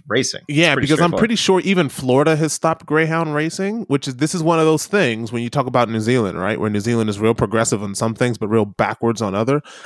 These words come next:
Speaker 2: I didn't even realize that we had greyhound racing in New Zealand. Why this still exists here is amazing to me.
Speaker 1: Yeah. So anyway, announced a review in animal welfare and greyhound racing, which has been plagued by allegations of excessive dog euthanasia, high numbers of injuries,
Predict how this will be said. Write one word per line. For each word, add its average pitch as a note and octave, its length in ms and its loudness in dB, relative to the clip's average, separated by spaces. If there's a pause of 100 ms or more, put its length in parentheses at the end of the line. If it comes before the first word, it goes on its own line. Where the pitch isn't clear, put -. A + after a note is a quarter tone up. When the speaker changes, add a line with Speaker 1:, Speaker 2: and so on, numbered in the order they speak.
(120)
Speaker 2:
I D#3+ 120 0
didn't E3+ 80 -2
even C3 160 -2
realize B2+ 380 2
that A2 60 -2
we G#2 100 -6
had F2+ 140 -8
greyhound F#2 440 -8
racing E2+ 320 -10
in D#2 100 -18
New - 120 -20
Zealand. E2+ 360 -14
Why A2 220 2
this B2+ 140 0
still A#2 200 0
exists G#2+ 380 -4
here F#2 120 -6
is F#2 120 -10
amazing G2+ 400 -4
to - 80 -20
me. - 200 -20 (400)
Speaker 1:
Yeah. F2 260 -10 (720)
So G#2+ 320 -2
anyway, A#2 320 0
announced B2 300 0
a A#2 60 -6
review C#3 280 2
in F3+ 60 -2
animal C#3+ 340 2
welfare A#2 440 2
and G#2 100 -2
greyhound G#2 400 -2
racing, B2 400 0
which G#2 140 -4
has G2 120 -4
been F2+ 180 -4
plagued A#2+ 440 2
by F#2+ 220 2
allegations G#2 760 0
of E2+ 80 -8
excessive F2+ 540 -4
dog F#2+ 340 0 (140)
euthanasia, F#2+ 800 -2 (320)
high A2+ 240 0
numbers G#2+ 340 2
of E2+ 160 -6
injuries, F2+ 580 -4